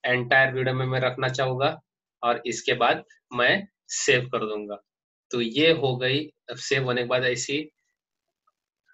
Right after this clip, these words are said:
ऐसे lines आपके इसमें होंगे, सेटिंग saved वाला है, मतलब हर video पे वो आ चुकी होगी। अभी हम check करेंगे, your channel पे जाएंगे।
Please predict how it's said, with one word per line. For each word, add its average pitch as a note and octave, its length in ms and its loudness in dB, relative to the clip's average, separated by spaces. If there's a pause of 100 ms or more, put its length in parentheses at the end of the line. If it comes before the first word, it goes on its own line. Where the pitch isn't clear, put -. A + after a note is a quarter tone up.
(460)
ऐसे C3+ 220 -2
lines B2+ 720 -2
आपके A#2+ 240 -6
इसमें C#3 180 -2
होंगे, A#2+ 260 -2
सेटिंग B2 440 -4
saved C3+ 480 -2 (100)
वाला C3 180 0
है, E3 140 0 (260)
मतलब C3+ 300 -2
हर D#3 220 2
video B2 340 -2
पे D#3 160 4
वो C#3+ 420 -2 (240)
आ B2+ 200 2
चुकी A2 440 -8
होगी। G2+ 360 -14 (320)
अभी A2+ 160 -4
हम B2 300 -4
check C3+ 320 -2
करेंगे, C#3 380 0 (1080)
your A#2 280 -4
channel A#2+ 500 -8
पे B2 60 -8
जाएंगे। A#2 500 -10